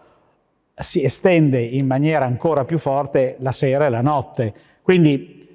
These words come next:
da questo punto di vista, ma non è solo un problema bolognese, è un problema purtroppo nazionale ed è un problema sicuramente europeo,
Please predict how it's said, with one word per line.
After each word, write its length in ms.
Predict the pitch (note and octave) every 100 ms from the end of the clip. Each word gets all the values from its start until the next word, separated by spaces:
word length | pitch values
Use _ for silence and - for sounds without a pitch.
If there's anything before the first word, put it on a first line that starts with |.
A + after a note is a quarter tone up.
| _
da 180 | - D3
questo 460 | - G#3 G#3 - E3+
punto 340 | E3 F3 D#3
di 120 | D3+ D3
vista, 380 | D3+ A#2+ C3+ A#2+
ma 120 | A#2+
non 140 | C3
è 100 | D#3
solo 340 | C3+ D#3+ D3 C3
un 60 |
problema 500 | A#2 C3 B2+ C3 B2
bolognese, 600 | A#2 A#2+ C3+ D3+ C3 A2
è 40 | A#2+
un 80 | A#2+
problema 480 | B2 B2 C3+ A#2+
purtroppo 520 | G#2+ A#2 D3 C#3+ C3 A#2+
nazionale 640 | A#2+ - A#2 B2 F3 D3+
ed 80 | C3
è 20 |
un 80 | A#2+
problema 460 | B2 B2 C3+ B2+ A#2 _ _ _
sicuramente 760 | - C3+ - C3 C3 D3+ B2+ B2
europeo, 680 | B2 B2 C#3 D3+ B2+ C3+